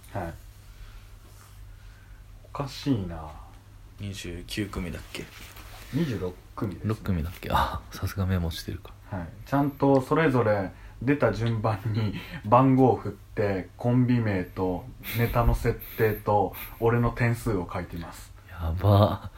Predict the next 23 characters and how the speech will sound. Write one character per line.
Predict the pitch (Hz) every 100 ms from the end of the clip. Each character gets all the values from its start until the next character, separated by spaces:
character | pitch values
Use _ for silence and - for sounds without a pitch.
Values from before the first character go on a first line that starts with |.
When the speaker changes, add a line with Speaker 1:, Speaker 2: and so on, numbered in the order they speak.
| -
Speaker 1:
あ | 147
と、 | 113
た | 143
ま | 143 135
に | 135
な | 131
ん | 127
か、 | 101 85 - - - -
一 | - - 135
言 | 127 - 127
ワ | 120 104
ー |
ド | 90 - - - -
入 | - 135
っ | 104
て | - -
る | 101
の | 110
も | 90
あ | 82
り | 80
ま | 78
す。 | - -